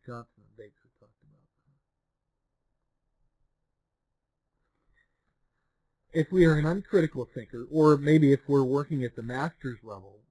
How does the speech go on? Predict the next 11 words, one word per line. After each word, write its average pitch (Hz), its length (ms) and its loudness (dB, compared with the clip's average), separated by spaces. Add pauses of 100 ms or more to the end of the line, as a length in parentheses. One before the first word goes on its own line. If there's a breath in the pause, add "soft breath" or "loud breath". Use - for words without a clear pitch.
(220)
and 117 180 -16
we 120 80 -14
just 120 240 -18
say, 117 180 -10
"Well, 135 300 -8
we're 143 160 -10
gonna 135 240 -8 (100)
concentrate 135 760 -8
on 117 160 -18
this 135 140 -12 (100)
time 120 240 -12